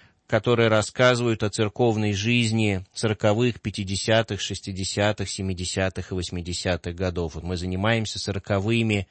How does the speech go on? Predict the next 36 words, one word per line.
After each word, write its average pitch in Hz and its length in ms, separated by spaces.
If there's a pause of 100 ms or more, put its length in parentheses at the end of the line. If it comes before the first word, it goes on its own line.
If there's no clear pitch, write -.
(400)
восьмидесятыми 107 1120
годами, 107 480
послевоенным 120 1120
временем 120 580
советской 107 680
веры, 104 500
когда 95 580 (800)
церковь, 117 640 (180)
с - 100
одной 110 260
стороны, 113 300
не 131 200
была 135 420
запрещена 120 840
и 120 60
не 113 140
была 113 260
в - 60
таких 117 340
жутких 117 500
гонениях, 104 640
как 101 220
в, - 160
э, 104 360
в 104 100
ленинское 104 720
и 95 180
первое 98 460
сталинское 95 760
время, 160 340
но 139 120
в - 80
то 120 120
же - 120
самое 107 380
время, 151 360